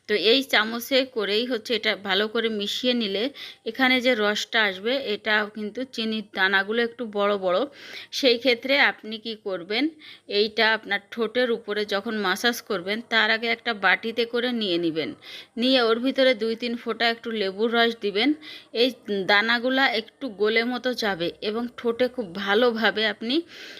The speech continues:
ডলতে পারবেন এবং আরও অনেক ভালো হবে। আপনি চাইলে একটুখানি, আহ, লেবুর রসের পরিবর্তে একটু পানিও দিয়ে নিতে পারেন, সামান্য এক দুই ফোঁটা। এরপরে হাত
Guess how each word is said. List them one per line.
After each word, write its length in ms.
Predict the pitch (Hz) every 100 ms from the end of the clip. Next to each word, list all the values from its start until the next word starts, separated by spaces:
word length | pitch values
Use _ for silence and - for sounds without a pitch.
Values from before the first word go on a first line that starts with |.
| -
ডলতে 400 | 208 240 247 247
পারবেন 440 | 240 214 175 214 240
এবং 340 | 196 233 277 -
আরও 260 | 208 247
অনেক 300 | 247 226 254 277 - 180
ভালো 320 | 196 214 247
হবে। 320 | 220 180 233
আপনি 240 | 240 -
চাইলে 340 | 220 226 208 240
একটুখানি, 540 | 233 262 254 240 240 269 - - _
আহ, 200 | 208 214
লেবুর 340 | 208 214 247
রসের 240 | 247 240 262
পরিবর্তে 500 | 247 233 226 233 254
একটু 180 | 247 269 -
পানিও 420 | 202 208 240 262
দিয়ে 200 | 214 208
নিতে 220 | 196 190
পারেন, 300 | 185 175 202
সামান্য 720 | 240 226 196 190 185 165 117 - _
এক 260 | 196 196
দুই 140 | 196 233
ফোঁটা। 380 | 214 185 160 117 - - _ _ _ _
এরপরে 540 | - 247 247 277 302
হাত 260 | 302 233 202